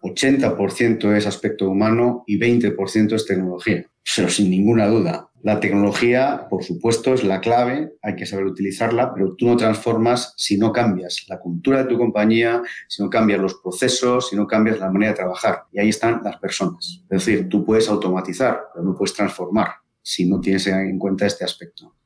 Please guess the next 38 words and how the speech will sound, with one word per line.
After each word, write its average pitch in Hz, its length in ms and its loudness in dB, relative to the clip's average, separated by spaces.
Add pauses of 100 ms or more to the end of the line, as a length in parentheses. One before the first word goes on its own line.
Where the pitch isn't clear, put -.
(120)
Eso 92 220 0
para 92 160 2
mí 107 200 4
es, 104 220 0
es 107 220 -2
indudable. 90 600 0
Las 95 300 0
grandes, 113 1080 2
eh, 101 240 2
las 101 160 0
compañías 101 540 2
que 98 140 -2
realmente 101 720 0 (340)
han 95 100 -2
conseguido 104 720 4
transformarse 101 760 0
de 92 80 0
manera 98 340 2
profunda 92 480 0
son 95 260 0
las - 200 0
que 104 100 -4
han 98 80 0
sido 92 220 0
capaces 95 500 0
de 101 380 0
cambiar 98 380 2
la 113 120 2
cultura 98 340 2
empresarial, 110 800 0
de 92 80 -6
establecer 92 520 -2
un 104 100 4
nuevo 101 200 4
modelo 98 240 0
de 92 80 0
liderazgo, 110 800 2
etcétera. - 380 -16